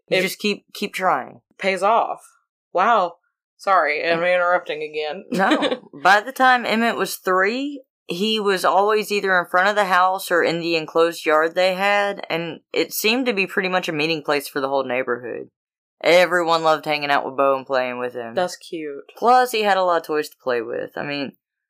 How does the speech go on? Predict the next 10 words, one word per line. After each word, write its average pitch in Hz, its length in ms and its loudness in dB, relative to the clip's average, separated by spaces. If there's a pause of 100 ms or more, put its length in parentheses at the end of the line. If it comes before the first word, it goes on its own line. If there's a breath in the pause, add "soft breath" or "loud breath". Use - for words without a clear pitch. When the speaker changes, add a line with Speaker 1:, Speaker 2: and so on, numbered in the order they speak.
(220)
Speaker 1:
he 214 160 0
was 233 140 0
a 226 60 -4
little 220 220 2
spoiled 175 720 2
after 156 420 2
he 156 60 -2
started 156 380 0
getting 151 280 -4
money 147 560 -4